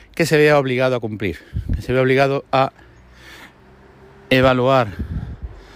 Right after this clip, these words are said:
de manera objetiva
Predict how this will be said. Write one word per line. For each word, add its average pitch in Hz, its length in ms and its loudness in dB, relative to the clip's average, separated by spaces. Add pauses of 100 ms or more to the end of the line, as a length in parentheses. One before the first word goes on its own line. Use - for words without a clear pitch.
(1160)
de 139 160 4
manera 127 440 4 (1400)
objetiva 135 500 0